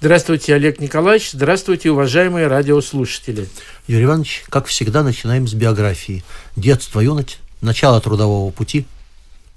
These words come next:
Speaker 1: Борис Владимирович Зимин родился четырнадцатого января тысяча девятьсот одиннадцатого года в Российской империи, ещё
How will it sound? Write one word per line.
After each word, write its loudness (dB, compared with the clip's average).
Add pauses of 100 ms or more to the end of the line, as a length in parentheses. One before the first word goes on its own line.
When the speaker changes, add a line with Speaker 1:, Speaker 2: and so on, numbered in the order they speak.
Speaker 1:
Борис 2
Владимирович 2 (220)
Зимин 0 (600)
родился -2 (400)
четырнадцатого -4
января 0 (100)
тысяча -4
девятьсот -2
одиннадцатого -2
года 2 (760)
в -6
Российской -2
империи, 2
ещё -2